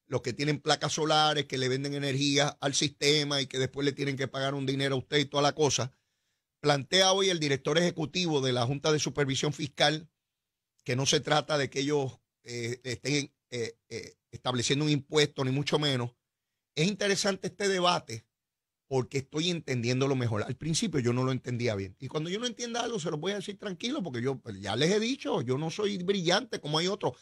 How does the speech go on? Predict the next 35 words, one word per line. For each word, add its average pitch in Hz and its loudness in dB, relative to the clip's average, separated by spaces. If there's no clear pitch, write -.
Mire, 294 6
por 254 0
ahí 262 4
hay 311 2
analistas 294 2
y - -10
comentaristas 277 2
que 226 -2
son 262 2
brillantes 269 2
y - 0
lo 214 2
entienden 214 0
todo. 185 4
Yo 269 4
no, 302 4
yo 269 0
soy 285 0
medio 285 4
bruto 269 0
y - 0
tengo 226 0
que 220 0
ir 277 -2
poco 269 4
a 277 2
poco 269 4
entendiendo 226 2
las 262 0
cosas, 254 0
¿verdad? 180 0
Porque 175 -12
me 170 0
da 175 2
trabajo. 269 4